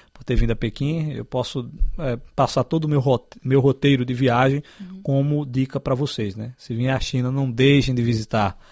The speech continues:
Speaker 1: a Grande Muralha,
Speaker 2: <laughs>
Speaker 1: não deixem de visitar o Templo de Lama, o Templo do Céu.
Speaker 2: Uhum.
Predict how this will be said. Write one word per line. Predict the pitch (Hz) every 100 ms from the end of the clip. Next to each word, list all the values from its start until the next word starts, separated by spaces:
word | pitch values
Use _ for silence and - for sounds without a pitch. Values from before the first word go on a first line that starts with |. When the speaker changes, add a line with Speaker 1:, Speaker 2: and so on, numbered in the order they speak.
| - - _
Speaker 1:
a | 113 98
Grande | 101 123 117
Muralha, | 110 107 120 120 113 107 175 160
Speaker 2:
<laughs> | 160
Speaker 1:
não | 135 127
deixem | 120 143 131 131
de | 113
visitar | 113 107 - 110 107 -
o | 120
Templo | - 135 131
de | 113 107
Lama, | 113 127 120 113
o |
Templo | 110 - 151 120
do | 110
Céu. | - 123 123 120
Speaker 2:
Uhum. | 104 90 175 175